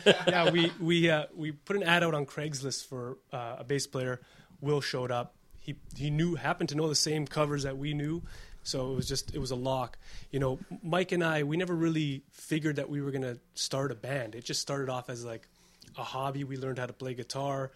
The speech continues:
Speaker 2: We thought, "Okay, let's just jam, let's play. We need a bass player."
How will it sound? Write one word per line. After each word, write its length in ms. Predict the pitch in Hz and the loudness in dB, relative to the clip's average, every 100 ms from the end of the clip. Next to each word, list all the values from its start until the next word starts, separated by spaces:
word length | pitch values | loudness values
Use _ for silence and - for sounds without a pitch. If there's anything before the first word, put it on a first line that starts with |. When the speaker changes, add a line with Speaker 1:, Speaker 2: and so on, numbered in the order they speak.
| - - _ | -20 -20 _
Speaker 2:
We 60 | - | -8
thought, 260 | 127 127 _ 151 | -8 -8 _ -16
"Okay, 140 | 139 113 | -14 -10
let's 200 | 120 - | -10 -10
just 240 | 123 - | -12 -10
jam, 400 | - 117 131 135 | -10 -8 -6 -6
let's 160 | 127 - | -8 -10
play. 260 | - 131 | -6 -2
We 140 | 135 131 | -2 -4
need 100 | 127 | -8
a 60 | |
bass 240 | 120 135 135 | -4 -6 -4
player." 380 | 143 135 135 | -6 -4 -4